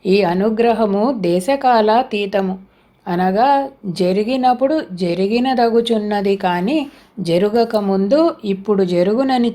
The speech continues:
చెప్పుటకు లొంగునది కాదు. ఈ ఒక్క అంశమునే మాస్టర్ గారు మనకు అందిన ఫలముగా చేసినారు. తాము పరబ్రహ్మ స్వరూపులై మనకు అందుబాటులో ఉండిపోవుట వలననే వారు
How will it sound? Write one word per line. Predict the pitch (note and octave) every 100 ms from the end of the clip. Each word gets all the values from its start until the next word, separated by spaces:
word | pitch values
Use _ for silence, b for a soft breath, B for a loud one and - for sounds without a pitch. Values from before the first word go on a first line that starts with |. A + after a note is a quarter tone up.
| F#3+
చెప్పుటకు | F3+ G3+ A#3+ B3 A#3 G#3
లొంగునది | B3 F#3+ F3 G#3 A#3+ B3 A#3+
కాదు. | A#3 F3 F#3+ F#3 - B B B B -
ఈ | A3+ B3
ఒక్క | F3+ E3+ -
అంశమునే | C#4+ G#3+ G#3+ G#3+ A#3+ A3 G#3+ C4+
మాస్టర్ | C#4 F3+ F#3 F#3+ B3+ A#3
గారు | A3 G#3 G#3 C4+
మనకు | C#4+ G#3 G#3 G3+ G3
అందిన | F3+ F3 G3+ C#4 D4+
ఫలముగా | - G#3+ G#3+ G#3 F#3 G#3
చేసినారు. | - G3 F#3+ A3 G3 F#3+ F3+ F#3+ B B B B _ -
తాము | F3+ G#3 G3+ B3+ D4
పరబ్రహ్మ | F3+ F#3+ G#3+ A3+ B3+ B3 B3+
స్వరూపులై | A#3+ G#3 G#3 A3 G#3+ G3 G#3 C#4+
మనకు | B3+ G#3 G3+ G3
అందుబాటులో | E3 E3+ A3+ A3+ A3+ A3+ A#3 A3+ A#3+ A#3
ఉండిపోవుట | A3 G#3 G#3+ A3 G#3+ G#3 G#3 G3+
వలననే | F#3 F3 F3 F#3+ G3 G3+ C#4 D#4+
వారు | F#3+ F3 F#3 B3+ A3+ A3